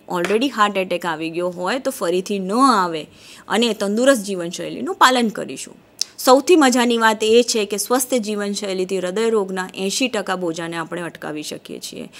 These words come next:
અને તેની માટેનું પ્રથમ પગલું છે સ્વસહાય. સ્વસેવા અને તેની માટે જરૂરી છે જ્ઞાન, વલણ અને પગલાં લેવા. અને જ્ઞાનની શરૂઆત આજે આપણે અહીંયાથી કરી દીધી છે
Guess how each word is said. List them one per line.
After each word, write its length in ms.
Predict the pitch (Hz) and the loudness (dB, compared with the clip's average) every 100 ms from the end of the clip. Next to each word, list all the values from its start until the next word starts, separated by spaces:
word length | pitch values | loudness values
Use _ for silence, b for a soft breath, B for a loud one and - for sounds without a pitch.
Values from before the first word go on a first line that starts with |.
| B B | B B
અને 160 | 208 214 | -2 -2
તેની 360 | 214 208 233 | 0 0 2
માટેનું 600 | 240 220 190 196 196 180 170 - - _ | 2 2 0 -4 -4 -8 -10 -14 -16 _
પ્રથમ 380 | 220 214 269 262 - _ - | -6 2 2 2 -2 _ -4
પગલું 360 | 196 196 196 | -2 -2 -4
છે 140 | 190 208 | -2 -2
સ્વસહાય. 800 | - 190 180 185 165 151 147 - B B B B - | -2 -2 -2 -4 -8 -10 -12 -14 B B B B -2
સ્વસેવા 600 | - 247 247 202 165 156 | 4 4 4 2 -2 -4
અને 180 | 196 202 | -4 -4
તેની 340 | 202 214 233 | 2 4 4
માટે 280 | 262 233 220 | 4 4 2
જરૂરી 420 | 202 190 190 185 | 2 0 0 -2
છે 140 | 185 180 | -2 -4
જ્ઞાન, 500 | 170 165 190 208 254 - | -4 -4 -2 -2 -4 -6
વલણ 320 | 190 185 214 - | -2 0 0 -2
અને 180 | 180 185 | -4 -4
પગલાં 440 | 185 170 170 165 | -4 -4 -4 -6
લેવા. 280 | 151 156 160 | -8 -12 -10
અને 160 | 170 180 | -8 -2
જ્ઞાનની 500 | 175 185 220 254 285 | 0 2 4 6 4
શરૂઆત 500 | 269 214 190 190 185 | 2 0 2 2 2
આજે 220 | 170 175 | -2 -2
આપણે 300 | 180 160 175 | -4 -6 -8
અહીંયાથી 340 | 165 170 165 170 | -6 -6 -6 -6
કરી 260 | 165 175 | -4 -2
દીધી 300 | 208 220 220 | -2 -2 -4
છે 180 | 208 220 | -4 -6